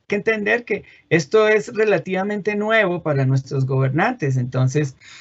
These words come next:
eh, normalmente si ellos son gobernantes de, de muchos años de estar en la política, eh, no estaban acostumbrados a esto, y esto, pues, desde luego va a ser nuevo para ellos, entonces su reacción natural es,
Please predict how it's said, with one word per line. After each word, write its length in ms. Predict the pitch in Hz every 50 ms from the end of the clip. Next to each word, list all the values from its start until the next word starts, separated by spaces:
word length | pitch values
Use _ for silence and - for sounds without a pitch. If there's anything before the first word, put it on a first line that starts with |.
| - - _ -
eh, 320 | - 139 139 127 127 117 120
normalmente 640 | 123 131 135 135 139 139 147 156 160 151 185 185
si 180 | 156 131 160 156 147
ellos 240 | 151 156 180 170 160
son 120 | 196 190
gobernantes 640 | 185 208 196 185 165 165 170 175 165 - 202 196
de, 180 | 165 175 160 143
de 120 | 131 135
muchos 420 | 131 139 160 190 - - 220 208 196
años 420 | 240 214 208 196 185 185 180 170
de 120 | 151 151 143
estar 360 | 135 - 165 165 175 180 190
en 120 | 202 190
la 140 | 180 170 170
política, 640 | 170 165 170 180 180 156 131 175 160 - 196 196 247 - - - - - _ _
eh, 360 | - 156 156 151 147 147 143 147
no 180 | 151 156 160
estaban 400 | 175 156 - 214 208 214 214 208
acostumbrados 720 | 196 - - 160 143 - 156 143 139 143 151 165 180 156 175
a 160 | 180 175 190
esto, 400 | 226 240 - - - 143 131 110
y 300 | 92 139 139 135 135 135
esto, 360 | 139 147 139 - - 190 175
pues, 140 | 190 190 160
desde 240 | 156 160 143 143 135
luego 400 | 131 127 131 135 156 170 175 - - - - - _ -
va 60 | - 175
a 80 | 185
ser 160 | - 208 202
nuevo 240 | 196 202 196 202 202
para 300 | - 196 180 160 160 156
ellos, 240 | 165 165 202 202 190
entonces 360 | 185 147 151 156 165 147 -
su 240 | - 185 170 160 151
reacción 520 | 139 139 143 135 135 131 - 139 131 139
natural 500 | 165 175 160 - 165 147 135 135 139 151
es, 340 | 160 170 170 156 - - -